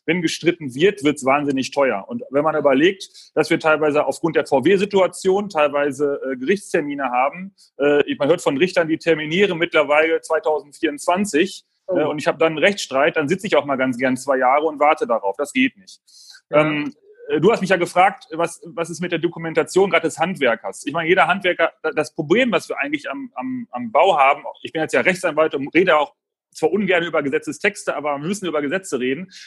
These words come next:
Speaker 1: dass es, ähm, schlicht und einfach ja überhaupt keine, keine, nirgendwo steht. Ja, es steht nirgendwo, du musst dokumentieren, ne?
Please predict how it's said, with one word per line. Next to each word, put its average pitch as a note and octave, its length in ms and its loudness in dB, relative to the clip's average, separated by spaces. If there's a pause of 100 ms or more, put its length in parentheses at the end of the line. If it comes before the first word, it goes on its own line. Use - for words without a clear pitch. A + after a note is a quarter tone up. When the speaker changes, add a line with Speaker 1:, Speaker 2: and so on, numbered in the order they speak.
(420)
Speaker 1:
dass D#3 180 2
es, E3 240 0
ähm, D#3 400 2 (240)
schlicht A3+ 280 2
und G3 80 2
einfach F#3 440 0
ja E3+ 160 2
überhaupt D#3+ 340 -2
keine, E3 500 0
keine, D#3+ 380 -6 (420)
nirgendwo F3+ 300 2
steht. F#3 360 2
Ja, C#3+ 120 2
es C#3+ 80 -6
steht G3+ 200 -2
nirgendwo, F#3+ 280 2
du F3 100 4
musst G#3 240 2
dokumentieren, F#3 800 -2
ne? C#3 180 -6